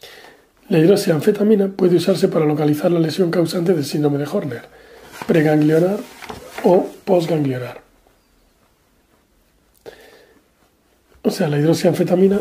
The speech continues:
dilatará la pupila en un ojo normal y en un síndrome de Horner preganglionar, porque la neurona postganglionar está intacta. En un Horner postganglionar, la terminación nerviosa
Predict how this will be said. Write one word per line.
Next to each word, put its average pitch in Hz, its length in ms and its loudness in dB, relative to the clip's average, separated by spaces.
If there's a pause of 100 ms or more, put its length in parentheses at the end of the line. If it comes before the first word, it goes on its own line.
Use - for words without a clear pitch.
dilatará 160 540 2
la 170 100 4
pupila 170 340 0
en 147 100 -2
un 156 100 0
ojo 170 180 0
normal 185 400 -2 (2250)
y 214 140 0
en 156 100 4
un 160 60 4
síndrome 175 340 2
de 165 100 4
Horner 180 360 -2
preganglionar, 139 720 -2 (160)
porque 156 240 -2
la 143 120 2
neurona 143 480 2 (1080)
postganglionar 156 640 2
está - 220 -4
intacta. - 460 -8 (2000)
En 214 160 4
un 190 100 4
Horner 151 380 2
postganglionar, 151 840 -4
la 156 160 -4
terminación 147 480 -4
nerviosa 175 600 -2